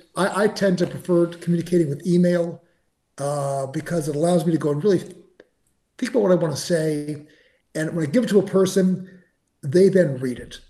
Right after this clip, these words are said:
and they have to look at it and read it. Most conversations are someone's talking to me or at me, and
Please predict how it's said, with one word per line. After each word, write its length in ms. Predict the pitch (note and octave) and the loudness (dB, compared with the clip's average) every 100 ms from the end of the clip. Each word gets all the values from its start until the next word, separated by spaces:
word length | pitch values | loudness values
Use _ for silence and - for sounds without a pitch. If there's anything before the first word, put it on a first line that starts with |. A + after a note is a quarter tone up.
| _ _ _ _ - | _ _ _ _ -8
and 140 | D3 | 0
they 120 | E3 | 4
have 120 | E3+ | 4
to 100 | E3 | 2
look 260 | C3+ E3 F3 | 0 0 2
at 100 | E3 | 2
it 100 | E3+ | 2
and 100 | C#3+ | -2
read 160 | C3+ A#2+ | -4 -6
it. 240 | - _ - | -12 _ -6
Most 340 | C#3 A3+ - | 2 2 2
conversations 880 | - G3+ F#3+ E3+ E3 D#3 D3+ C#3+ C#3+ | -2 0 0 0 -2 -4 -4 -8 -8
are 460 | D3+ C#3+ C3+ C#3 - - | -4 -2 -2 -4 -10 -20
someone's 340 | - E3+ D#3 C#3 | -6 -4 -4 -4
talking 600 | - F3 F3+ F3 E3 - _ _ | 0 0 2 0 -2 -10 _ _
to 320 | - - C4+ A#3+ | -6 2 4 4
me 420 | D3+ C#3 E3+ - | 2 0 -4 -6
or 160 | - - - | -12 -10 0
at 280 | G3 - C#3+ | 0 0 -4
me, 360 | A#2+ C#3+ C#3+ _ _ _ _ _ D#3+ | -8 -8 -14 _ _ _ _ _ -2
and 260 | D#3+ D#3+ | -2 -2